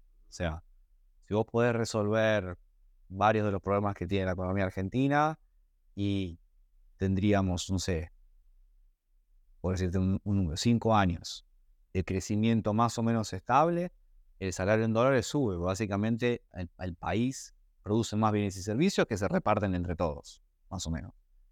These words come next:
Y eso diría que, bueno, en promedio los salarios suben. Pero para eso necesitas generar condiciones de crecimiento. Cuando tenés inflación de ciento cincuenta por ciento, nadie se le ocurre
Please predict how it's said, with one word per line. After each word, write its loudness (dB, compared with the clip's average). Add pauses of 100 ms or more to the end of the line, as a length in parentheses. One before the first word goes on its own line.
(120)
Y -2
eso 0
diría 4
que, 2
bueno, 2
en -4
promedio 2
los 0
salarios -6
suben. -8 (760)
Pero -6
para 4
eso 2
necesitas 0 (140)
generar 2
condiciones 0
de -2
crecimiento. -6 (640)
Cuando -4
tenés 0
inflación 0
de 0
ciento -2
cincuenta -2
por -6
ciento, 0 (300)
nadie 2
se -6
le -2
ocurre -2